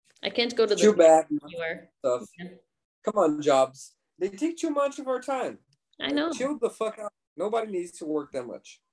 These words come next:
Speaker 1: But you know what? I was thinking that, and I found out that in Mexico and Costa Rica is much worse.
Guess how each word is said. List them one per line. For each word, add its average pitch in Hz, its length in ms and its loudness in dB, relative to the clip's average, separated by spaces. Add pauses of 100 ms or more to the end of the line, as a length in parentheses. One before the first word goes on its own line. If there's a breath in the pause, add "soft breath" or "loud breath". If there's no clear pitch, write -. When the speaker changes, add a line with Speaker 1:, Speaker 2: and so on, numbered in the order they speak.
(400)
Speaker 1:
But 269 280 0
you 262 120 6
know 247 140 4
what? 240 440 4
I 226 160 -2
was 339 160 -2
thinking 320 400 0
that, 190 340 2
and 214 120 2
I 262 100 2
found 262 420 -2
out 226 220 0
that 208 320 2
in 190 380 -6
Mexico 190 800 2
and 185 160 0
Costa 185 380 -4
Rica 202 320 0
is 180 200 0
much 196 320 -2
worse. - 680 -2